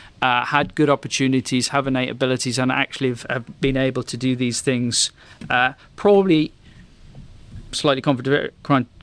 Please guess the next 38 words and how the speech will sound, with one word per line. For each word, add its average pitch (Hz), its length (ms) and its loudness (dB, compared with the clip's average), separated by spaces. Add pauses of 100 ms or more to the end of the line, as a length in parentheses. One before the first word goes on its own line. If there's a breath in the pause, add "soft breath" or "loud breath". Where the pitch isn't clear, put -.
controversially, 139 800 4
is 131 240 0
i-, 151 180 2
irrespective 147 580 4
of 120 80 -4
some 135 160 0
of 131 60 0
the 131 80 0
sport 139 280 0
they 131 100 0
may 135 200 2
have 127 120 -2
had 127 180 -2
in 123 80 -2
the 120 60 -4
past. 131 320 0
They, 139 200 2
they 139 260 4
have 135 400 0 (240 loud breath)
that 131 300 0
innate 135 240 0
ability 127 420 0
or 127 120 2
that 123 120 2
mentorship 127 560 -2
or, 131 220 0
and 127 180 0
those 123 200 0
things 131 260 0
already 120 340 0
in 117 100 0
place. 127 420 -2 (420 loud breath)
Uh, 139 260 4
in 160 140 0
terms 180 320 2
of 156 240 -4
kind 156 220 2
of - 260 -6